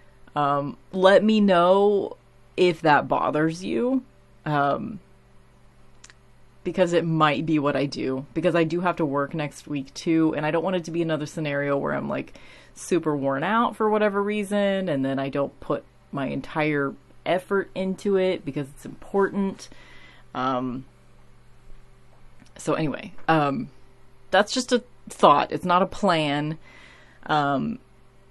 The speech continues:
I generally don't like to do things, like, not in the right time schedule, but since Restless is my most favorite episode of Buffy ever, I wanna do it justice, so I might break the rules a little bit on that one. So if you don't get an episode next week,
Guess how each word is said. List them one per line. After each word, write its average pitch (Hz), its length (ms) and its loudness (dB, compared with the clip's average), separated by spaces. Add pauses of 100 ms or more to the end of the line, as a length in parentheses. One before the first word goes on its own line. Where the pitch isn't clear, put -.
(480)
I 160 100 4
generally 160 580 2
don't 156 220 2
like 147 200 0
to 147 100 -8
do 147 180 -2
things, 143 560 -6 (280)
like, 139 340 -8 (180)
not 139 360 0
in 151 120 -2
the 143 80 -2
right 135 220 0
time 147 280 -2
schedule, 143 540 -2 (180)
but 147 240 2 (160)
since 180 280 -6 (320)
Restless 185 460 2
is 170 140 -6
my 160 140 -2
most 147 300 -4 (180)
favorite 160 320 4
episode 160 320 0
of 139 80 -4
Buffy 151 320 -2
ever, 147 400 0
I 139 60 -2
wanna 160 260 -2
do 180 140 0
it - 100 -2
justice, 143 500 -4
so 147 100 -6
I 147 80 -2
might 143 220 -4
break 139 200 -4
the 143 80 -6
rules 139 320 -4
a 135 40 -4
little 135 220 -4
bit 135 260 -2 (400)
on 135 200 0
that - 240 -2
one. 139 200 -4
So 147 140 -4
if 147 100 -2
you 175 120 -8
don't 202 380 4
get 220 140 2
an 202 120 0
episode 180 420 -2
next 170 320 -6
week, 165 320 -4